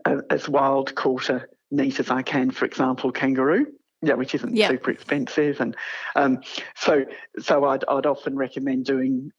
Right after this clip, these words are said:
Speaker 1: a kangaroo bath, you
Speaker 2: Mm-hmm.
Speaker 1: know, make, making sure it's a brand that,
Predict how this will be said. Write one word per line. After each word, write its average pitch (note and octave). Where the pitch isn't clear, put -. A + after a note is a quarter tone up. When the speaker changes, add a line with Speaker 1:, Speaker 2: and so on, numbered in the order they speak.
Speaker 1:
a C3+
kangaroo C#3+
bath, G3+
you G#3+
Speaker 2:
Mm-hmm. E3+
Speaker 1:
know, D#3
make, D#3
making D3+
sure C#3
it's -
a C#3+
brand C#3+
that, -